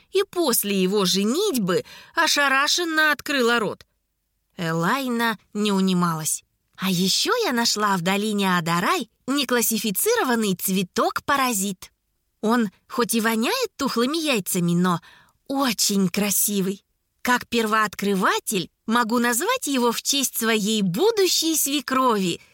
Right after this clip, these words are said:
цисса Бородавчатая».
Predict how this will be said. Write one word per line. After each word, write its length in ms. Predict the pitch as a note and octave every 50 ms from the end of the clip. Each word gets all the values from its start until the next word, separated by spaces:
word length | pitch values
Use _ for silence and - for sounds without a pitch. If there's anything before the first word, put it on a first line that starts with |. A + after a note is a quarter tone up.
| _ _ _ _ _ _ -
цисса 840 | - - - - D#4+ G4 A#4+ A4 - - - - - E4 E4 E4 D#4+ - _ _ _ _
Бородавчатая». 1300 | - G3 B3 C4+ C4 C4 B3 G#3 G3 F#3+ A3 A3+ A3 G3+ - - - - G3+ F#3 - F#3+ F#3 F3+ F3 E3+ F#3